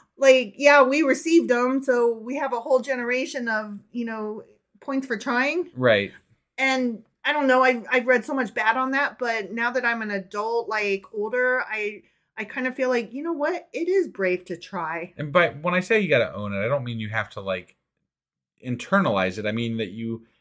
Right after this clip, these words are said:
Speaker 2: have to be able to make fun of your gen-, your own generation, right? You
Speaker 1: Yeah.
Speaker 2: have to, you have to realize, yep, that's,
Speaker 1: That's
Speaker 2: that's
Speaker 1: us.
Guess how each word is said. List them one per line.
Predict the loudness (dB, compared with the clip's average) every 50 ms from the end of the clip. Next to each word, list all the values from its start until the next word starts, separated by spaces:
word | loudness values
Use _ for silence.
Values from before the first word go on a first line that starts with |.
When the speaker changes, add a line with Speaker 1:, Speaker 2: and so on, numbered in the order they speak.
| _ _ _
Speaker 2:
have | -2 0 0 0 -2
to | -2
be | -2 0
able | 0 0 0 -2
to | -4 -4
make | -4 -4 -4 -6
fun | -8 -6 -6 -4
of | -4 -4 -6
your | -8 -8 -8
gen-, | -8 -10 -10 -10 -14 -20 -20 -20 _ _
your | -2 0 2 2
own | 0 0
generation, | -2 -4 -4 -4 -4 -6 -6 -8 -12 -14 -16 _ -8
right? | -4 -2 -2 -2 -2 -4 -6
You | -4 0 2
Speaker 1:
Yeah. | 2
Speaker 2:
have | 2 2 2
to, | 0 -2 -2 -2 -4 -4
you | -2 -2 -2
have | -2 -2
to | -6
realize, | -8 -4 0 2 2 4 2 0 -2 -8 -16 -8 -2
yep, | 0 2 2 0 0 -2
that's, | -2 -2 -2 -2 -4 -10 -12 -12 -12 -14 _ _ _ _ _ _ _ -14
Speaker 1:
That's | -10 -6 -4 -2 -2 2
Speaker 2:
that's | 6 8
Speaker 1:
us. | 10 10 10 10 8